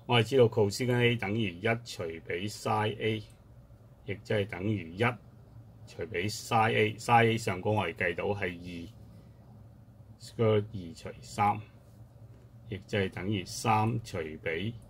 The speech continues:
square root 二。我哋將上下都乘俾square root 二，所以三個square root 二，咁下低乘俾square root 二啊，就會係二乘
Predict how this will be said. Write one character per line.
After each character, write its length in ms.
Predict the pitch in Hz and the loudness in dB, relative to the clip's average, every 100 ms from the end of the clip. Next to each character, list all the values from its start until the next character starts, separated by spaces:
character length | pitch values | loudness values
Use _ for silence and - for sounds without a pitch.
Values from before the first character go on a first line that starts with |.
| - | -16
square 440 | - - 120 113 | -10 2 4 4
root 120 | 107 | 2
二。 80 | 98 - - - - - - - - - - - - - | -6 -8 -18 -20 -20 -20 -20 -20 -20 -20 -20 -20 -18 0
我 160 | 127 123 | 6 6
哋 40 | |
將 240 | 139 143 | 6 4
上 400 | 139 - 110 107 | 4 6 6 6
下 200 | 104 101 | 4 4
都 180 | 101 131 | 6 4
乘 200 | 135 113 90 | 4 2 0
俾 140 | 90 117 | 2 0
square 300 | 117 120 120 | 2 4 4
root 240 | 107 98 | 2 -4
二， 40 | 90 | -4
所 160 | 107 | -2
以 40 | 113 | -2
三 400 | 107 117 110 117 | -2 2 2 4
個 80 | 107 | 0
square 400 | - 123 113 110 | 0 0 2 2
root 60 | 110 | 0
二， 1200 | 92 82 - - - - - - - - - 127 | -12 -14 -18 -20 -20 -20 -20 -20 -20 -20 -6 0
咁 80 | 131 | 6
下 160 | 107 | 6
低 160 | 104 127 | 8 6
乘 180 | 113 92 | 4 0
俾 160 | 107 | 0
square 240 | 120 123 123 | 4 6 6
root 380 | 110 101 95 | 4 -2 2
二 20 | 127 | 0
啊， 120 | - - - | 0 -16 -12
就 160 | - 92 | -6 -4
會 240 | 92 95 | -2 -4
係 340 | - 87 82 80 - - - - - - - - | -4 -6 -6 -10 -18 -20 -20 -20 -20 -20 -20 -12
二 140 | 110 98 | -8 -6
乘 180 | - | -6